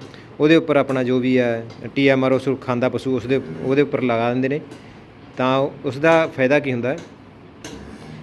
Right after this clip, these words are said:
ਇਹ ਪਸ਼ੂ ਜਲਦੀ ਪੀਕ 'ਤੇ ਜਾਏਗਾ, ਪ੍ਰੋਡਕਸ਼ਨ 'ਚ ਵੀ ਵਾਧਾ ਹੋਵੇਗਾ ਇਸਦਾ, ਤੇ ਇਸ ਦਾ ਜੋ ਇਨਟੇਕ ਹੈ,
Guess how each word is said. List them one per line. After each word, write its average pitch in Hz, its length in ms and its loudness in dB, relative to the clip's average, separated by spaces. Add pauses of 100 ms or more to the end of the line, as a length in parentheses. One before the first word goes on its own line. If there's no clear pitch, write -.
(120)
ਇਹ 160 80 4
ਪਸ਼ੂ 175 460 2 (300)
ਜਲਦੀ 139 360 2
ਪੀਕ 139 240 -2
'ਤੇ 135 120 0
ਜਾਏਗਾ, 139 440 2 (960)
ਪ੍ਰੋਡਕਸ਼ਨ 143 400 2
'ਚ 143 100 -4
ਵੀ 151 160 2
ਵਾਧਾ 147 240 2
ਹੋਵੇਗਾ 147 300 4
ਇਸਦਾ, 143 240 -4 (840)
ਤੇ 147 220 4
ਇਸ 147 280 -2
ਦਾ 165 180 4
ਜੋ 151 400 2 (220)
ਇਨਟੇਕ 160 440 4
ਹੈ, 120 160 2